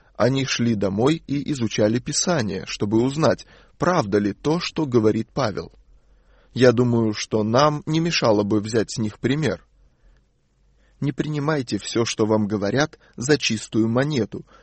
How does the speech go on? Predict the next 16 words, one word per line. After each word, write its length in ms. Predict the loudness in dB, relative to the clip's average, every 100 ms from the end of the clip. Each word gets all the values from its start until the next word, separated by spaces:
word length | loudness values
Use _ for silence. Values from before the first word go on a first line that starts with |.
| _
как 200 | -4 0
бы 140 | 2 4
духовно 640 | 2 2 4 4 4 0
или 280 | 0 0 0
привлекательно 1000 | -2 -2 -4 0 0 0 -4 -4 -4 -2
это 260 | -2 -2
ни 140 | -2 -2
звучало. 640 | -2 -4 -2 -4 -4 -10 _ _ _ _ _ _
Исследуйте 880 | -6 -6 -6 -2 2 2 2 -2 -4
Писание 720 | -4 -6 -2 -2 -2 -6 -10 -14 _ _ _
и 100 | -8
сами 560 | -6 -4 0 0 0 -2
убедитесь, 800 | -2 0 -2 -4 -6 -8 -12 -16 _ _
правда 400 | -2 0 -2 -2
ли 160 | 0 0
это. 340 | -2 -6 -16